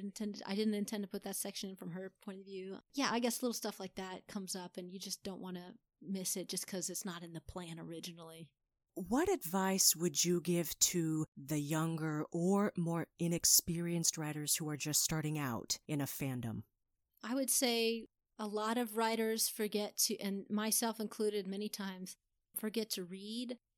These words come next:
Speaker 1: I would say read good stuff. And there's so much good fan fiction out there.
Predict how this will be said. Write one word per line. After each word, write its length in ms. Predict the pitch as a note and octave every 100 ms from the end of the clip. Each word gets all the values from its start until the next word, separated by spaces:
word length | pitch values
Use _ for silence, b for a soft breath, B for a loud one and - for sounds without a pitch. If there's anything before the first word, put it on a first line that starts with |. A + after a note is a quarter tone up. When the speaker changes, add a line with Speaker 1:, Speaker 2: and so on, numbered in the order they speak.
| -
Speaker 1:
I 40 |
would 80 | G#3
say 200 | - G#3
read 640 | F3 G#3+ A3+ A3 A3+ - - _ _ _ -
good 300 | G#3 A#3 G#3
stuff. 600 | - A3 G#3 A3+ - - _ _ -
And 300 | G#3 G#3 - _ _
there's 260 | A3+ A3 G3+
so 220 | - C4
much 200 | B3+ -
good 160 | A3+ G3+
fan 240 | G#3+ G3+
fiction 280 | G3+ - G3+
out 200 | F#3+ F#3
there. 440 | F#3+ F#3 F3+ F3+